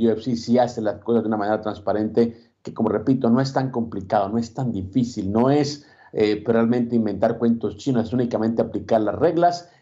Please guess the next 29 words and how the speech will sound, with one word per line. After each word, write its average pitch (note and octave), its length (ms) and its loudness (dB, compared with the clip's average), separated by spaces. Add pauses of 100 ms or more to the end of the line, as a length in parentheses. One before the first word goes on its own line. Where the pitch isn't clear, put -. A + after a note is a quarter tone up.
(160)
es - 220 -4
únicamente A2+ 540 0
buscar G2 400 -2
lo A2 160 0
que G#2+ 80 -6
la F#2 100 -2
gente G2+ 380 -4
quiere, D#3+ 240 4
lo B2 160 0
que F#2 80 -8
la F2+ 100 -2
gente A#2 280 0
busca, A3+ 580 2 (100)
y A2+ 120 -10
la - 200 -8
cosa C3+ 300 0
va A2+ 240 2
funcionando A#2 720 0 (300)
mejor. A#2 520 2
También A2+ 300 -2
estamos A2 380 -2
ya A#2 180 4
a - 20 4
las G#2+ 160 -2
puertas A#2+ 380 -2
de G#2+ 120 -4
que G#2 100 -12
se G2 120 -8
defina B2+ 540 -2